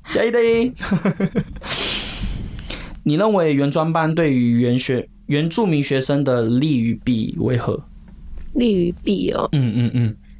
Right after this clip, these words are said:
Speaker 1: 你觉得的？
Speaker 2: 我觉得应该是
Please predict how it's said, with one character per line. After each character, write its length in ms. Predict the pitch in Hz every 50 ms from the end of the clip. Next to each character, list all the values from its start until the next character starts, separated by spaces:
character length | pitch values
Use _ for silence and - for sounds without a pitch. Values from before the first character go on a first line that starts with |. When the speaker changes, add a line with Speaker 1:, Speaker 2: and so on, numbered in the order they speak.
| - -
Speaker 1:
你 560 | 143 143 139 131 123 117 117 117 113 113 113
觉 220 | - - 123 117 117
得 180 | 127 123 117
的？ 200 | - 110 - - - - - - - - - - - - - - - - - - - -
Speaker 2:
我 300 | - - 214 208 208 196
觉 300 | - - 208 196 196 202
得 320 | 202 220 214 208 202 202
应 120 | 214 233 240
该 220 | 254 247 247 254
是 540 | 233 - - 254 247 247 240 226 214 -